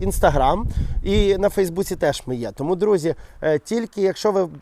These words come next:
відслідковуєте автомобіль, який собі підбираєте, автомобіль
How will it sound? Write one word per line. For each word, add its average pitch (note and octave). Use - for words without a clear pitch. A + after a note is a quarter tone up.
відслідковуєте E3+
автомобіль, F#3
який F3+
собі D#3
підбираєте, F#3
автомобіль F3